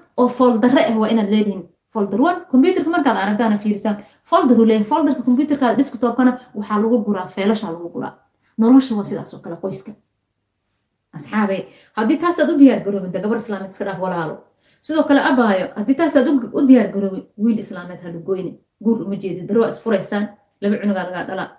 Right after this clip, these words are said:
hal cunugaad ka dhalaysaa, khalaas. Hawsha way dhammaanaysaa. Hadhow markaas dhehaysa, "Hoogaye, ba-aye, nimanka Soomaalida waa xaasid, nimanka Soomaalida waa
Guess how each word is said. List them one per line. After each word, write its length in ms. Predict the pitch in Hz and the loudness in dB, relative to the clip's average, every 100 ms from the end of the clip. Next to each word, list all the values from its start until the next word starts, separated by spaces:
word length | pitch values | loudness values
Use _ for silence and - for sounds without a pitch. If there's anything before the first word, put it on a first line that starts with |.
| _ 202 | _ -8
hal 120 | 202 | -6
cunugaad 280 | 202 180 151 | -4 -6 -10
ka 60 | - | -10
dhalaysaa, 420 | 185 175 196 202 - | -10 -8 -10 -12 -12
khalaas. 240 | 165 147 - _ _ _ | -12 -12 -18 _ _ _
Hawsha 220 | 196 190 180 | -10 -8 -10
way 80 | 170 | -10
dhammaanaysaa. 420 | 175 175 170 - _ _ - | -10 -12 -12 -16 _ _ -6
Hadhow 180 | 208 208 | -2 0
markaas 220 | 208 202 | 0 -4
dhehaysa, 260 | 196 202 | -4 -2
"Hoogaye, 280 | 202 208 208 202 | -2 0 0 -2
ba-aye, 260 | - 208 | -2 2
nimanka 240 | 208 214 214 | 2 2 0
Soomaalida 420 | 214 208 208 202 | 0 0 0 -2
waa 80 | 208 | -4
xaasid, 260 | 185 - 214 | -6 -4 0
nimanka 260 | 208 214 | 0 0
Soomaalida 380 | 214 208 202 202 | -2 0 0 0
waa 140 | 202 | -2